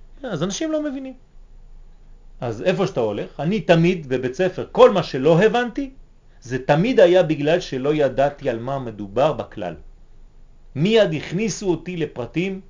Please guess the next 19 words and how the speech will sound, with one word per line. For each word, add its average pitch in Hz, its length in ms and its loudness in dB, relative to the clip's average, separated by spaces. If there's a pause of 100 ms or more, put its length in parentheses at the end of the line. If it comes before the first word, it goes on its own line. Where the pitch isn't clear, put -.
(500)
וזרקו 127 540 0
אותי 180 280 2
לעולם 147 480 2
של 127 200 -8
פרטים. 104 400 -10 (2500)
אף 240 220 4
אחד 202 260 2
לא 175 120 10
היה 180 160 10
לו 160 160 6
רעיון 147 520 6
של 147 180 -4
אדם 139 240 4
חכם, 120 540 -6
פשוט, 151 440 -6
לצייר 175 560 6
לי 220 140 -2
ציור 170 580 0 (160)
כללי. 156 440 0